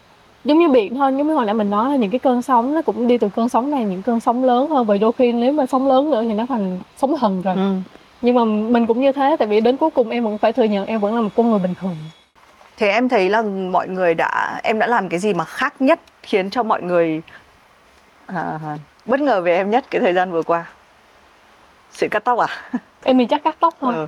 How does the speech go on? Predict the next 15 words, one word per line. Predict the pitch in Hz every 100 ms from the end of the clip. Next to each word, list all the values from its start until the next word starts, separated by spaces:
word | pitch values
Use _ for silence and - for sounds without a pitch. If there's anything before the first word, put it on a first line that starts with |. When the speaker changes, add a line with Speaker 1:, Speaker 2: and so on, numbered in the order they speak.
| - -
Speaker 1:
tại | 214
vì | 208
em | 220 226
vẫn | 185 202
thế. | 226 233 311 - _ _ _ _ _
Chứ | 262
em | 254 247 240
cũng, | 202 196 233 285 294 285 277 269 254 247 247 - - - _ - - _ -
những | 214 208
cái | 294
khác | 330 349
thì | 311
nó | 233
đã | 240 202
luôn, | 254 262 247